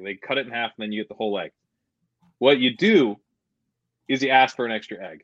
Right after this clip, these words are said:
And they'll always tell you that it already comes with an egg, as if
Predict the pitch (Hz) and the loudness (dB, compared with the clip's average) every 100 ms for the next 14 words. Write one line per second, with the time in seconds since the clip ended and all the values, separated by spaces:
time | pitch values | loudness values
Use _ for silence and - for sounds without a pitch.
0 | - 139 143 131 170 156 170 233 233 185 | -6 -4 -4 -2 0 2 0 0 -2 -6
1 | - - _ - 151 185 202 233 247 233 | -8 -20 _ -10 -6 -6 -6 -10 -10 -14
2 | _ _ _ _ _ _ _ _ 135 139 | _ _ _ _ _ _ _ _ 0 2
3 | 135 143 151 151 143 - 143 160 175 190 | 2 2 2 -2 -6 -8 -8 -6 -6 -4
4 | 180 202 214 - - 147 | -4 -6 -8 -10 -6 -6